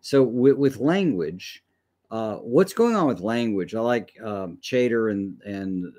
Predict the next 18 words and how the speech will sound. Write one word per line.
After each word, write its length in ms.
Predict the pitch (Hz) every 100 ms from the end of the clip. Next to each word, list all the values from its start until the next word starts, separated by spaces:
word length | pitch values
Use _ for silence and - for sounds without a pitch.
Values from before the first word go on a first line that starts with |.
| 92
uh, 300 | 87 85 80 _ _ _
their, 480 | 98 98 113 110 101 - _ _ _ _ _
uh, 160 | 82 78
orientation 960 | - 131 127 113 - 113 107 - 107 101
over 400 | 110 107 101 92
Chomsky, 760 | - 117 110 98 - 98 87 - _ _ _ _
uh, 320 | 92 90 87 73
and 140 | 95
his, 540 | 90 110 123 98 92 -
but 200 | 110 95
basically 540 | 131 135 - 117 107
their 300 | 95 90 123
analogy 680 | 123 110 104 98 87 95 92
is 260 | 95 90 -
that 160 | 98
language 500 | 107 139 160 123 95
is, 320 | 98 104 90
uh, 220 | 98 90